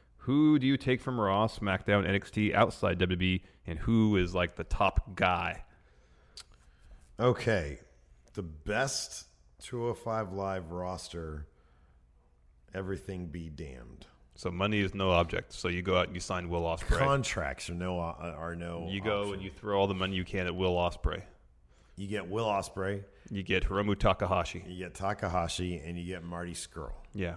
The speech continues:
Speaker 2: So that you start there on the outside. Uh, you bring down Finn Balor.
Speaker 1: Uh-huh.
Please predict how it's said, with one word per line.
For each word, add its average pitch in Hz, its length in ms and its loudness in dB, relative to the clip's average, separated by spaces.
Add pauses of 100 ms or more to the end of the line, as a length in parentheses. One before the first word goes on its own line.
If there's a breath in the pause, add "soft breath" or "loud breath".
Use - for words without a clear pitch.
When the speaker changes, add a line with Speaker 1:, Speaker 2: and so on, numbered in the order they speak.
Speaker 2:
So - 180 -14
that 80 220 -6
you 85 120 -4
start 98 320 -2
there 67 340 -8 (120)
on 82 100 -10
the 82 120 -8
outside. - 320 -10 (840 soft breath)
Uh, 85 640 -8 (260)
you 95 400 -6 (100)
bring 104 380 -4
down 98 340 0
Finn 101 300 -2
Balor. 92 480 0
Speaker 1:
Uh-huh. 101 300 2